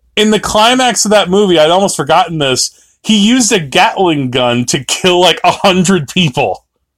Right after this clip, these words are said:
But no, no P T S D about that. It's still all about, you know, uh, poor,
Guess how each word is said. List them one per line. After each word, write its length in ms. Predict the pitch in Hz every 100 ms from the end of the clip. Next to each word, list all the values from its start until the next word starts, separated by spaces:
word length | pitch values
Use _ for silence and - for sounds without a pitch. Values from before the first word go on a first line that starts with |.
| _ _ _ _ _ -
But 140 | 269
no, 180 | 277 208
no 160 | 202 226
P 180 | 269 247
T 100 | 262
S 140 | 202
D 140 | 226 208
about 300 | 190 170 175
that. 260 | 160 147
It's 180 | 170 -
still 300 | - 202 190
all 240 | 165 165
about, 520 | 147 147 147 139 - _ - _ _ -
you 220 | 165 147
know, 360 | 131 127 127 127
uh, 300 | 123 123 117
poor, 260 | 165 160